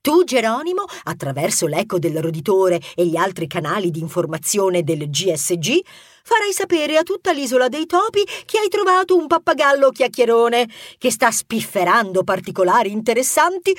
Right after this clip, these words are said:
sulla rapina alla banca. Dirai che è ferito ed è ospitato a casa tua, ma che appena starà meglio lo consegnerai agli investigatori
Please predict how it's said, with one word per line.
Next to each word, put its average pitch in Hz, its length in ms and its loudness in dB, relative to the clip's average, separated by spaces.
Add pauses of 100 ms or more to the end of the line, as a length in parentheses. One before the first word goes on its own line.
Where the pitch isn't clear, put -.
sulla 185 340 0
rapina 202 460 0
alla 370 180 4
banca. 175 520 -4 (320)
Dirai 370 460 4
che 349 160 2
è 349 80 2
ferito 302 600 2 (160)
ed 214 140 2
è 147 100 -2
ospitato 175 580 -2
a 208 100 2
casa 220 240 -2
tua, 294 360 4 (360)
ma 277 220 2
che 349 140 2
appena 370 420 0
starà 269 280 0
meglio 254 500 2
lo 269 180 4
consegnerai 294 840 0
agli 285 180 -2
investigatori 254 920 0